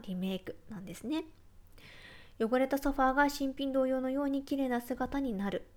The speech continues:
気に入って買ったソファーの色に飽きてしまったけれど、簡単に違うカラーに変身させることができる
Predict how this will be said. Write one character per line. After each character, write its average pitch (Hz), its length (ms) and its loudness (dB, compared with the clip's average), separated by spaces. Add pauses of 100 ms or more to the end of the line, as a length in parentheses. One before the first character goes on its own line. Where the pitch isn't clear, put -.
(520)
気 - 100 -6
に 214 100 0
入 208 40 -2
っ - 20 -6
て 233 120 0
買 220 140 0
っ - 60 -12
た 233 140 2
ソ 247 120 0
フ 247 100 0
ァ 240 60 4
ー - 20 4
の 220 100 0
色 214 160 0
に 220 140 -2
飽 202 120 -6
き 202 100 -14
て 233 100 -4
し - 160 -6
ま 233 80 -2
っ 233 80 -4
た 269 100 -4
け 269 140 -2
れ 262 100 -2
ど、 294 140 0
簡 220 220 -4
単 240 180 -4
に 254 80 -2
違 254 160 -6 (120)
う 240 40 -2
カ 262 140 -2
ラ 247 80 -2
ー 240 40 -2
に 254 160 -4
変 220 180 -6
身 190 220 -6
さ - 140 -6
せ 220 100 -8
る 220 80 -2
こ 277 140 -4
と 294 100 0
が 233 120 -4
で 202 100 -6
き - 160 -6
る - 140 -4